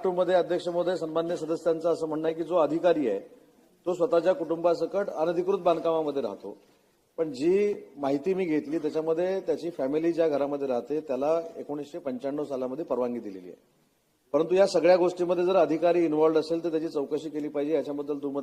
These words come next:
काय असण्याचं काही कारण नाही. आपण उच्चस्तरीय समिती नेमून त्याची नक्की चौकशी करू. परंतु सन्मान्य शेख साहेब, आपण देखील एक भिवंडीच्या संदर्भामध्ये पुढाकार घेतला पाहिजे. आपण सांगितलं की आशिया खंडातला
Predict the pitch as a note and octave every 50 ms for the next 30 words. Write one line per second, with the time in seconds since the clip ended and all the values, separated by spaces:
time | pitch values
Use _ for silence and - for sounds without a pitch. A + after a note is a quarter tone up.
0 | C#3+ C#3+ C#3 C3 B2 - C3 B2+ C3 C3 C3 B2+ - A2 G#2+ A#2 B2 B2+ C#3+ E3+
1 | - - - - - _ _ _ _ _ - B2+ C3 D#3 E3 D#3 C#3+ - - E3
2 | E3 E3 - D#3+ D#3 E3 D#3 D#3 D3+ C#3+ D3+ D3+ D3 D3+ C#3+ C#3+ D3 D3+ D3 D3
3 | C#3 D3+ D3 C3+ B2 - E3 C#3 C#3+ C3+ B2 C3+ B2 C3+ C3+ - B2+ A2+ G#2 F#2+
4 | - _ _ - - - - _ _ - C#3 D3+ D#3+ E3 F#3 F#3+ F#3+ F3+ D#3+ D3+
5 | D#3 D#3 D#3+ E3+ F3 F3 F3+ E3+ E3+ F3 D#3+ C#3+ F3 F3+ D3+ C3+ - E3 E3+ F3
6 | E3+ E3+ E3+ E3+ F3 F3+ F3 F3 F3 F3 - D3+ D3+ D#3 D#3+ D#3+ D#3+ D3+ F3 D#3
7 | D#3 D3+ D3+ D3+ D#3 D#3 D#3 D3+ D3 D#3 E3 - - D3 C#3 C#3 C#3 C3+ C#3 C#3+
8 | C#3 C3 A#2+ C3+ C3+ C3 C3 C3+ D3 C#3 B2+ C3+ D3 C#3+ C#3 C#3 C3 C#3+ C#3+ C#3
9 | D3+ D3+ D3+ B2+ A#2+ - C#3+ D3 C3+ - B2+ C3 C3+ C3+ C3 C#3 D3 D3+